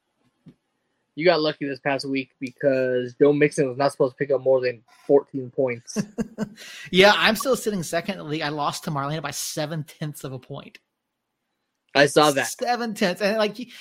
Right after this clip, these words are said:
Speaker 2: and I was watching it down to the end. I'm like, "Okay, the Rams have got Cooper Kupp inside the, in the red zone,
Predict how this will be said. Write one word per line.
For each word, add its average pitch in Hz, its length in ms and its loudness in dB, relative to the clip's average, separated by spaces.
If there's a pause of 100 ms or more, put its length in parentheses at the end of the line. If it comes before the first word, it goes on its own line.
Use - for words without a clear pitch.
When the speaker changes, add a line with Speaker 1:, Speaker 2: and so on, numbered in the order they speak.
(180)
Speaker 2:
and 202 160 2
I 202 140 2
was 170 100 0
watching 208 400 -2
it 196 80 -8
down 185 240 -2
to 170 80 -8
the 160 180 -6
end. 185 280 -2
I'm 156 100 -4
like, 151 140 -4
"Okay, 156 360 -4
the 151 140 -6
Rams 156 240 -4
have 160 100 -6
got 160 200 -4
Cooper 180 260 -10
Kupp 175 400 -6
inside 170 500 -8
the, 147 200 -6
in 165 180 -6
the 165 100 -4
red 147 220 -4
zone, 175 240 -6